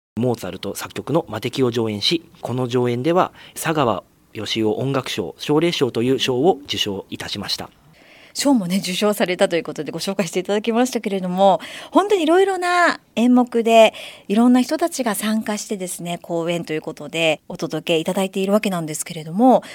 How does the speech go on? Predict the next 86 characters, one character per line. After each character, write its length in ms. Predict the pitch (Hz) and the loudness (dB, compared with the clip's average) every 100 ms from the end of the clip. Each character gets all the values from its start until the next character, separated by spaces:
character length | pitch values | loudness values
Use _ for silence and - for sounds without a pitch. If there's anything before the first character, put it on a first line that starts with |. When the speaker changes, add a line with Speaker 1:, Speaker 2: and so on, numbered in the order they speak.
| - | -4
Speaker 2:
こ 100 | 311 | 2
の 80 | 277 | 2
公 220 | - 359 440 | 2 -2 -2
演 220 | 466 466 453 453 427 | -4 -10 -8 -8 -2
内 40 | |
容 140 | 254 185 | -2 -2
っ 40 | |
て 540 | - _ - 240 202 - - _ | -8 _ -2 2 2 0 -12 _
現 240 | 359 427 | -6 -4
在 160 | 226 170 | -6 -2
ど 160 | 277 | -2
ん 40 | 466 | -2
な 80 | 494 | -4
ふ 80 | |
う 80 | 359 | -2
に 240 | 208 151 - _ | -2 -4 -10 _
決 140 | - 196 | -6 -4
め 80 | 214 | -2
ら 100 | 202 | -4
れ 120 | 196 | -6
て 180 | 190 180 | -8 -8
い 100 | 196 | -6
ら 120 | 202 | -6
っ 20 | |
し 80 | 214 | -6
ゃ 20 | |
る 80 | 190 | -8
も 140 | 160 | -10
の 80 | 156 | -10
な 100 | 151 | -10
ん 20 | |
で 60 | 143 | -10
し 80 | 151 | -12
ょ 60 | |
う 40 | 117 | -14
か？ 200 | 107 - _ _ _ _ | -18 -20 _ _ _ _
Speaker 1:
は 120 | - 143 | -10 -10
い。 40 | - - | -10 -2
ま 120 | 185 | -2
ず 100 | 196 | -2
で 80 | 117 | -6
す 100 | - | -4
ね、 220 | 113 101 - | -4 -4 -4
演 140 | 135 | -2
目 220 | 180 202 202 | -2 0 0
に 120 | 190 | 0
つ 120 | - | -2
い 80 | 190 | -2
て 220 | 101 - - | 0 -2 -4
芸 160 | 117 | -4
術 240 | 143 175 - | -2 -4 -4
監 180 | 190 180 | -6 -4
督 220 | 113 95 | -6 -2
が 200 | 104 - | -2 -2
考 160 | - 107 107 | -6 -6 -6
え 80 | |
て 100 | 90 | -8
で 140 | 82 - | -14 -14
す 120 | - | -8
ね、 140 | 120 123 | -8 -6
そ 140 | - 139 | -6 -4
の 80 | 147 | -4
後、 280 | - 101 - | -2 -2 -2
藤 220 | - 113 | -8 -6
沢 260 | 123 143 135 | -4 -2 -2
市 140 | - | -2
民 180 | 147 156 | -2 -2
オ 60 | 165 | 0
ペ 140 | 135 | 0
ラ 160 | 90 - | 0 -6
制 180 | - 147 | -8 -4
作 240 | 170 185 | -4 -2
委 40 | |
員 100 | 190 | -2
会 220 | 185 156 120 | -2 -2 -2
の 80 | |
方 180 | 104 120 | -4 -2
で 140 | 113 151 | 0 0
決 280 | - 101 | -2 -12
定 120 | - 101 | -6 -6
を 80 | |
し 40 | - | -6
て 120 | 101 | -10
い 60 | 92 | -8
ま 100 | 90 | -8
す。 180 | 95 | -10